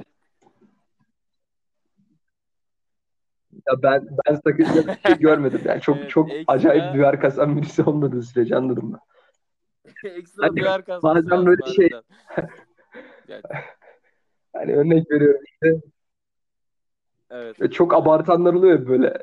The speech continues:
Speaker 1: Aa, ne, en ufak şey yani. Hani, tamam evet yanlış bir terim kullandım. Doğru. İşte kadın yerine işte bayan
Speaker 2: Aynen.
Speaker 1: dedim.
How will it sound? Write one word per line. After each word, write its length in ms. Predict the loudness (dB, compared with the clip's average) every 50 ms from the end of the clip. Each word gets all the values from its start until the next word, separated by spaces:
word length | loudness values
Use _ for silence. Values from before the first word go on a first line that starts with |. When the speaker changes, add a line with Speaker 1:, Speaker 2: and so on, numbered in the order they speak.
| -14 _
Speaker 1:
Aa, 280 | -10 -8 -8 -6 -8 -8 -6
ne, 140 | -4 -4
en 260 | 0 4 4 4 4 4
ufak 300 | 2 2 2 0 0 2
şey 280 | 2 4 4 6 6 4
yani. 260 | 4 2 0 -2 -4
Hani, 220 | -6 -6 -6 -8 -10 -12 _ _ _ -20 -20 _ _ _ 0
tamam 240 | 2 4 4 6
evet 200 | 6 6 6 4
yanlış 480 | 4 2 2 2 0 0 0 0 0 -2
bir 80 | 0 2
terim 220 | 4 4 4 2 0 -4
kullandım. 560 | -4 -2 -2 -2 -2 -2 -6 -8 -8 -10 -16 _ _ 0
Doğru. 540 | 2 4 4 4 4 2 2 -2 -4 -8 -10
İşte 260 | -12 -6 -4 -4 -4 -4 -6 -18 -20 -8 -4
kadın 240 | -2 0 2 4
yerine 480 | 4 4 4 2 0 0 0 0 0 -2
işte 360 | -2 -6 -4 -2 -2 0 2
bayan 280 | 2 4 6 6 4 4
Speaker 2:
Aynen. 140 | 2 -2 -4
Speaker 1:
dedim. 160 | -6 -8